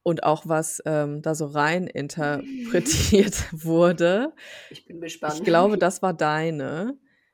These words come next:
Speaker 1: Ähm, warte, links eine Wolke, aus der ein Geist kommt und darunter ein Fisch, der aus dem Wasser springt.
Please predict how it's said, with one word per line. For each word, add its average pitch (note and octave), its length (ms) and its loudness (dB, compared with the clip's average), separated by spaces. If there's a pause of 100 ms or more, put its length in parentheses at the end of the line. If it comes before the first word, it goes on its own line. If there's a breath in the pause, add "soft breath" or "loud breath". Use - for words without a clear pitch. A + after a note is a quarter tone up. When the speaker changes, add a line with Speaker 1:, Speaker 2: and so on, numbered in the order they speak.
(280)
Speaker 1:
Ähm, D#3 800 0
warte, D3+ 320 -6
links F#3+ 560 0
eine F3 300 -2
Wolke, G3 440 0
aus - 180 -6
der D#3+ 200 -4
ein D#3 180 -6
Geist D#3+ 460 -2
kommt D#3+ 340 -6
und D#3 160 -8
darunter E3+ 460 -4
ein E3 160 -6
Fisch, - 340 -8
der G3+ 160 -6
aus F3+ 160 -6
dem F3+ 160 -6
Wasser D#3+ 320 -6
springt. C3+ 640 -8